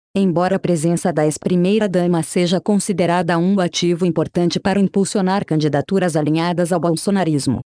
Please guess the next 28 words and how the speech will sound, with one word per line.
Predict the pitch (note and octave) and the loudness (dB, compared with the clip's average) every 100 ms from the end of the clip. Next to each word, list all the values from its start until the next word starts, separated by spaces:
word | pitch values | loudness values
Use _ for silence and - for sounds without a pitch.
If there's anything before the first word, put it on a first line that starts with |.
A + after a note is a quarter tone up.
| _ _ | _ _
O | A3 | -4
pré-candidato | - G#3+ G#3 F#3 E3+ F3 F3+ G#3 | 0 0 0 0 0 0 0 -2
também | G#3+ G3 F#3 G3+ | 0 0 2 2
indicou | G#3 F3+ - F3 | 2 -2 -2 -2
disposição | E3 F3 - F3+ D#3 - G3 G3+ | 0 -4 -2 -4 -4 -4 -2 -2
para | F3+ F3 | 0 -2
apoiar | - F#3 E3+ F3 | 0 0 0 0
o | F#3 | -2
senador | - E3+ D#3 E3 F3+ | -2 0 0 0 -2
Flávio | - F#3 E3+ D#3+ E3+ | -2 -2 0 -2 -2
Bolsonaro | E3 D3 - F3+ F3+ F#3 | 0 -2 -2 0 0 0
em | E3+ E3 | 0 0
eventual | E3+ F3+ E3 D#3 | 0 0 0 0
disputa | D#3+ D#3+ - A#3+ A#3 | 0 -4 -4 -4 -2
presidencial. | E3+ A3+ G#3 G3 A3 G#3 - F3 A#2 A#2+ _ _ _ | -2 0 0 0 0 0 -2 0 -2 -6 _ _ _
A | F3+ | -4
declaração | E3 D#3 E3 F3+ G3+ - F3+ | -2 -2 0 0 -2 -2 -2
ocorre | D#3+ G#3 F#3 | 0 -2 0
em | G3 | 2
meio | F3+ F3 | 2 2
a | F3 | 0
tensões | A3 G#3 - F3 E3+ | 0 0 0 0 0
internas | E3 F3 F3+ F#3+ F3+ F#3 | 0 0 0 0 0 0
no | E3+ | 0
grupo | G3+ G#3+ F#3+ | 0 -2 -2
político | G#3+ G3 F3 G3 - | 0 0 0 -2 -4
da | E3 | -4
direita, | D#3 G#3+ F#3 F#3 G#3+ | -2 0 0 0 0